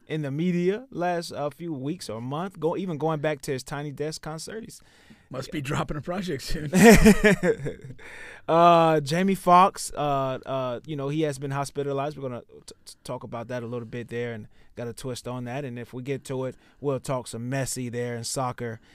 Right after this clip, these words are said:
Speaker 1: uh, and all of the drama he has going on here on the bench. Uh, yeah, I, I, I like to start the show a lot of times with some things I,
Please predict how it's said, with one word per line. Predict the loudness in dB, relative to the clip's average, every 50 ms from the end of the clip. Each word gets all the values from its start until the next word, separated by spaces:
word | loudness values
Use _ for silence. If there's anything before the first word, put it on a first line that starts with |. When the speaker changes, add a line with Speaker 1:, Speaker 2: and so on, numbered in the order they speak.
| -20 _ _ -12 -8
Speaker 1:
uh, | -6 -4 -4 -4 -4 -4 -6
and | -6 -6 -4
all | -4 -2 -2 -4
of | -4
the | -6
drama | -8 -6 -4 -2 -2 -2 -2 -4 -6 -6
he | -4 -4
has | -4 -6 -8 -10 -12
going | -12 -10 -10 -10 -10 -8
on | -8 -8 -6 -6 -8 -10 -12 -16 -18 -20 -20 -20 -20 -12
here | -8 -6 -4 -4 -4
on | -6 -6 -8 -10
the | -12 -8
bench. | -2 0 0 0 0 0 -2 -4 -8 -8 -10 -16 -20 -20 -20 -20 -16 -8
Uh, | -2 0 4 4 4 4 2
yeah, | -2 -8 -4 2 4
I, | 4 4 4 2
I, | -2 -2 -2 -4
I | -4 -4
like | -4 -6 -6 -6
to | -6
start | -2 2 4 4 4 4
the | 2
show | 0 4 4 4
a |
lot | 4 4 2 0
of | 0
times | -2 -2 -4 -4 -4
with | -6 -8
some | -10 -8
things | -6 -6 -4 -4 -4 -6
I, | -8 -10